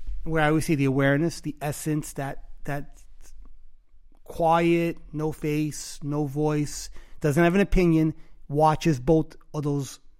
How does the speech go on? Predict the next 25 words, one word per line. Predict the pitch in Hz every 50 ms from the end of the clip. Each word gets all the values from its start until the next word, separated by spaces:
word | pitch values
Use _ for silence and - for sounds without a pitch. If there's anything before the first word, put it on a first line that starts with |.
| - - -
kind | - 151 156 147 143
of | 139 127
minds | 151 170 170 165 151 143 139 - -
talking. | - - 247 233 - - 131 127 123 - - - - - - - - - - - - - - -
And | - 156 175
it | 190
gets | - 254 233 -
to | - 233
choose | - - - 294 262 196 135 147
which | 190 190 - 214
one | 214 196 190
it | 180
wants | 175 170 160 143 -
to | 156
focus | - - 175 170 - - 156 - -
on. | 135 123 123 131 143
The | 143 165
problem | 147 - - 196 202 214 208 220 214
is | 214 202 190 160 151
when | 143 135
people | - 202 202 202 202
don't | 175 190 175 165
have | 139 165 170 165 151
that | 156 147
awareness, | 143 143 147 151 151 156 175 185 165 -